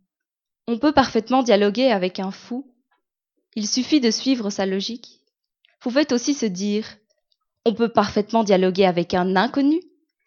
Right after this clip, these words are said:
il suffit de sortir de notre logique. » Ainsi, peu importe si cette parole est pour vous folle ou inconnue, le principe reste le même.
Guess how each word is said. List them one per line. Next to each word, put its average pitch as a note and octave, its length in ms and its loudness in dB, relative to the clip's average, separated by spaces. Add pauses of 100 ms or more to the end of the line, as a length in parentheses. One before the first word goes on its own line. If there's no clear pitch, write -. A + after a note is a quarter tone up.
(220)
il A#3 140 -2
suffit C#4+ 320 0
de A3+ 120 2
sortir A3+ 680 -2
de F#3 100 -4
notre F3+ 320 -6
logique. » F#3 520 -6 (760)
Ainsi, B3 500 -4 (380)
peu D4+ 120 4
importe C4+ 380 4
si - 80 -14
cette G#3+ 240 -2
parole A3 320 2
est G#3 60 2
pour F#3+ 160 -8
vous G#3+ 160 -6
folle C4 280 2
ou A3+ 60 0
inconnue, A3 520 -2 (280)
le A3 120 4
principe B3+ 500 -2
reste A#3+ 320 -4
le A3+ 120 2
même. G#3+ 460 -2